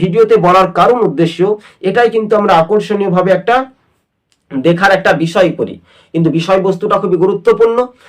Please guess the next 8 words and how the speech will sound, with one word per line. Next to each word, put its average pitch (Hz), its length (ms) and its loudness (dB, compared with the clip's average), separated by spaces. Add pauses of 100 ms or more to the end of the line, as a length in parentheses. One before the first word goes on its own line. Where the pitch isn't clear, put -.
(280)
বিষয়বস্তুটা 208 720 0 (480)
রাজনৈতিক 214 540 0
মহলে 208 220 2 (120)
সব 185 100 0 (100)
জল্পনা 175 340 2 (120)
কল্পনার 160 400 0
অবসান 151 360 -2
ঘটিয়ে 170 280 -2